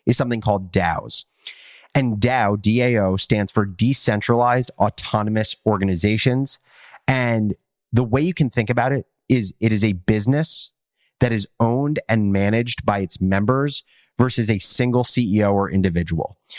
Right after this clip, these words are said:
So a dao is a totally new take on how businesses can be run.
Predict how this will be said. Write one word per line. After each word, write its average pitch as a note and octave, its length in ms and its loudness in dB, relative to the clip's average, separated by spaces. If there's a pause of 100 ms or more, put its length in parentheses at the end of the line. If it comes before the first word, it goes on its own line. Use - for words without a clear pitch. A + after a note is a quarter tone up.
(160)
So C#3 180 2
a C3+ 40 0
dao C#3+ 400 2
is B2 100 0
a A#2 80 2
totally D3 460 0
new B2 160 2
take G#2+ 480 -2
on A2 100 0
how G#2 180 -2
businesses G2 520 0
can - 140 0
be F2+ 120 2
run. E2+ 380 -2